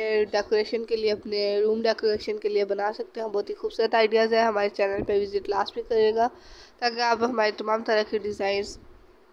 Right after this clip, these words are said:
देखते रहें। इसके अलावा दूसरी embroidery भी हमारे channel पे मौजूद है। Friends, अगर आप So friends,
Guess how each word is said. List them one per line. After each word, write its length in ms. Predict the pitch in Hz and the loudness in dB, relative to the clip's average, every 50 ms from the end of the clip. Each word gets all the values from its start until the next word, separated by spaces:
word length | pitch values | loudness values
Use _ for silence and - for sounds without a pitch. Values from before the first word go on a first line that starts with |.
| _ _ | _ _
देखते 300 | - 214 208 - - 233 | -4 -4 -4 -2 0 0
रहें। 200 | 233 240 247 247 | 2 2 2 2
इसके 220 | 240 240 - - 214 | 0 0 -2 -2 -2
अलावा 260 | 208 196 190 196 202 | 0 2 2 2 2
दूसरी 280 | 190 202 214 - - 240 | 2 2 0 0 0 -2
embroidery 400 | 240 233 240 233 226 214 208 226 | 2 4 4 4 4 4 2 0
भी 120 | 214 226 226 | 2 2 0
हमारे 300 | 233 226 202 196 202 208 202 | 0 0 0 0 0 -2 -2
channel 280 | - 202 190 190 196 202 | -2 -2 0 0 -2 -4
पे 120 | 208 208 196 | -4 -6 -6
मौजूद 400 | 196 190 190 202 208 220 214 226 | -6 -6 -4 -2 -2 0 0 2
है। 160 | 226 233 240 - - - - - - - - - - - - | 2 2 0 -2 -8 -20 -20 -20 -20 -20 -20 -20 -20 -12 -4
Friends, 340 | 240 233 233 240 240 233 247 | 0 4 4 4 4 2 0
अगर 220 | 226 220 208 220 | 0 0 2 2
आप 220 | 214 208 202 - - - - - - - - - - - - - - - - - _ - - - - - - - - - - - - - - - - - - _ _ _ _ _ _ _ _ - - - - 359 - - - - | 2 2 0 -2 -6 -20 -20 -20 -20 -20 -20 -20 -20 -20 -20 -20 -20 -20 -20 -20 _ -20 -18 -18 -18 -18 -20 -20 -20 -20 -20 -20 -20 -20 -20 -20 -20 -20 -20 _ _ _ _ _ _ _ _ -20 -20 -16 -14 -14 -14 -14 -10 -4
So 200 | - - 254 247 | -2 0 0 0
friends, 360 | 233 262 247 247 247 254 254 | 0 0 2 4 4 4 4